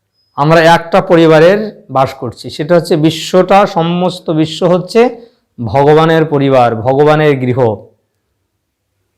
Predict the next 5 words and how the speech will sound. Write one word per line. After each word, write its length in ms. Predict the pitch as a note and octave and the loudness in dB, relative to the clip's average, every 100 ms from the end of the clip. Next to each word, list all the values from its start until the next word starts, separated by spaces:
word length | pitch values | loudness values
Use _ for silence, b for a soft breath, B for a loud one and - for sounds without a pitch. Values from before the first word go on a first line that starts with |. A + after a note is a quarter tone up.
| _ | _
তাই 480 | D#3+ D#3+ D#3 D#3+ - | 4 4 4 0 -4
আমরা 280 | D#3 F#3 F#3+ | -2 2 2
চাই 300 | F#3+ F#3 G#3+ | 4 4 4
না 340 | F#3+ B2 G#2 - _ _ _ _ _ _ _ - | 2 0 -4 -16 _ _ _ _ _ _ _ -10
যে 540 | C3 C#3+ C3+ B2+ B2 | -2 0 2 -2 -8